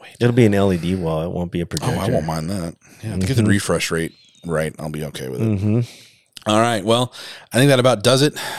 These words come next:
Speaker 1: Eric, do you recommend Ford versus Ferrari?
Speaker 2: A hundred percent.
Speaker 1: Yeah.
Speaker 2: A hundred percent.
Speaker 1: It's a
Speaker 2: Go,
Speaker 1: theater
Speaker 2: go see,
Speaker 1: movie for
Speaker 2: yeah.
Speaker 1: sure.
Speaker 2: Go, go see that and go see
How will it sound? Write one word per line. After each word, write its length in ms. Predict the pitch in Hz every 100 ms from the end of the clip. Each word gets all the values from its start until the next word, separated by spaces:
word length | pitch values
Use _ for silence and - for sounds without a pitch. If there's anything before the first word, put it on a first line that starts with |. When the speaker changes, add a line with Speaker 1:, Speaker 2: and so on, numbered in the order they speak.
| - -
Speaker 1:
Eric, 340 | 113 139 143
do 80 | 104
you 80 | 120
recommend 320 | 113 110 110
Ford 200 | - 113
versus 180 | 107 98
Ferrari? 340 | 107 104 101 95 -
Speaker 2:
A 60 | -
hundred 380 | - 143 131 107
percent. 460 | 101 - 87 - -
Speaker 1:
Yeah. 240 | 73 71 -
Speaker 2:
A 40 |
hundred 260 | 98 120 110
percent. 420 | 107 - 90 - _ _ 127
Speaker 1:
It's 120 | 117
a 40 | 120
Speaker 2:
Go, 40 |
Speaker 1:
theater 300 | 110 117 104
Speaker 2:
go 60 | 117
see, 140 | 87 85
Speaker 1:
movie 120 | 80
for 120 | 117
Speaker 2:
yeah. 340 | 113 110 101 95
Speaker 1:
sure. 20 | - _ 113
Speaker 2:
Go, 260 | 120 135 - _
go 160 | 117 139
see 260 | - 151
that 360 | 123 113 113 - _ _ _ -
and 540 | 117 113 110 104 107
go 140 | - 110
see 460 | - 113 107 104